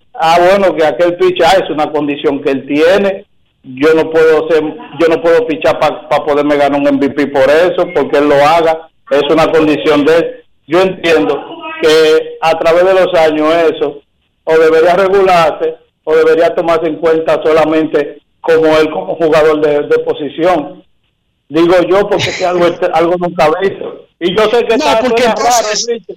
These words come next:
Speaker 2: deberíamos
Speaker 1: Suena raro,
Speaker 2: regular que,
Speaker 1: Enrique,
Speaker 2: que
Speaker 1: ¿verdad?
Speaker 2: Fernando Tati no haga tantas vainas en el campo. Tati, solamente
Speaker 1: No,
Speaker 2: a
Speaker 1: pero
Speaker 2: swing de jonrón, no robe, no, no atrape batazo, no te ría, no sea,
Speaker 1: Pero que
Speaker 2: no
Speaker 1: Tati
Speaker 2: tenga
Speaker 1: no
Speaker 2: carisma. No, porque
Speaker 1: no.
Speaker 2: si no, tú no puedes limitar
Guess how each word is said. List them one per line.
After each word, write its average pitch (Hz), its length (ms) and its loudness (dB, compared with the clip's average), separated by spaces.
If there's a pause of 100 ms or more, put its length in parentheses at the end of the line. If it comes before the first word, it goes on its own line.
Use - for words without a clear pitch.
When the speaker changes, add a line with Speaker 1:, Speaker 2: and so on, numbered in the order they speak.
(160)
Speaker 2:
deberíamos 240 460 2
Speaker 1:
Suena 233 80 0
raro, 247 120 2
Speaker 2:
regular 240 300 -2
que, 240 120 -2
Speaker 1:
Enrique, 220 240 2
Speaker 2:
que 208 80 -2
Speaker 1:
¿verdad? 208 140 -2
Speaker 2:
Fernando 226 260 -2
Tati 220 280 -6
no 208 100 -4
haga 214 160 -2
tantas 185 340 -4
vainas 226 360 -2
en 214 100 -2
el 196 120 -4
campo. 233 520 -4 (580)
Tati, 285 320 -2
solamente 285 420 0
Speaker 1:
No, 277 60 0
Speaker 2:
a 254 40 0
Speaker 1:
pero 226 60 0
Speaker 2:
swing 226 140 -2
de 247 80 -4
jonrón, 190 480 0
no 185 180 0
robe, 185 600 0
no, 175 300 -4
no 185 100 -4
atrape 185 300 -2
batazo, 185 520 -2
no 175 140 -4
te 175 140 -4
ría, 185 680 0 (560)
no 185 220 -2
sea, 202 320 0
Speaker 1:
Pero 214 120 2
que 175 200 0
Speaker 2:
no 160 80 0
Speaker 1:
Tati 170 140 0
Speaker 2:
tenga 196 180 -2
Speaker 1:
no 190 80 0
Speaker 2:
carisma. 196 420 0
No, 262 220 -2
porque 302 220 -6
Speaker 1:
no. 220 40 0
Speaker 2:
si 208 140 -4
no, 226 160 -4
tú 311 80 -2
no 269 100 -2
puedes 214 220 -2
limitar 190 600 -2